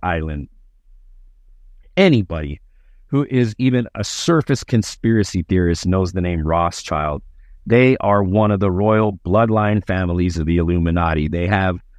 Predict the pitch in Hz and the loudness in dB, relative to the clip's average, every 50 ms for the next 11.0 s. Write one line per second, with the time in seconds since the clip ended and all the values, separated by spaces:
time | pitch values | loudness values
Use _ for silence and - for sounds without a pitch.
0 | - - - - 104 - - 107 110 120 131 139 135 135 131 127 123 120 - - | -20 -12 -6 -4 -4 -2 0 0 2 2 2 2 2 2 2 0 -2 -2 -2 -2
1 | 160 160 139 120 135 131 127 110 98 - 98 95 95 95 - 87 90 - - - | -2 -2 0 0 2 2 2 0 -2 -2 -2 -2 0 0 -2 -4 -4 -4 -4 -2
2 | 90 82 85 78 80 82 87 92 95 98 98 101 - - - - 101 90 92 90 | -2 -2 -2 -2 -2 0 2 2 2 2 0 -2 -6 -10 -6 -4 -2 0 0 -2
3 | 87 82 - - 80 80 80 82 80 71 71 69 65 - - - - - - - | -2 -4 -4 -4 -2 -2 -2 -4 -4 -6 -6 -8 -10 -10 -14 -20 -20 -20 -20 -20
4 | - - - - - - 120 120 120 117 117 117 110 - _ _ - - - - | -20 -20 -20 -20 -6 -2 0 2 4 4 4 2 0 -2 _ _ -20 -8 -4 -2
5 | 139 135 123 117 - - - - - 165 151 147 - - - - 139 131 127 - | 0 0 0 -2 -6 -10 -8 -2 0 0 0 0 -2 -6 -4 -2 0 0 -2 -2
6 | - - 107 107 107 107 101 98 101 95 90 87 - - - 95 95 98 95 - | -4 -4 -4 -2 0 0 0 0 0 0 -2 -4 -6 -4 -2 -2 0 -2 -2 -2
7 | - 123 117 104 113 110 127 117 - - 135 131 - - 117 117 117 - - - | -2 0 0 0 2 0 0 0 2 2 0 0 0 0 -2 -2 -2 -4 -10 -20
8 | _ - - - 110 95 98 101 95 85 80 87 95 92 92 90 - - 80 78 | _ -20 -10 -6 -2 2 2 2 2 2 2 2 2 2 0 -4 -8 -12 -18 -20
9 | 76 73 71 73 76 73 71 71 - - - - - - - - - - - - | -20 _ -20 -20 -20 -20 -20 -20 -20 -20 -20 -20 -20 -20 -20 -20 -20 -20 -20 -20
10 | - - - - - - - - - - - - - - - 202 214 95 - | -20 -20 -20 -20 -20 -20 -20 -20 -20 -20 -20 -20 -20 -4 0 2 2 2 0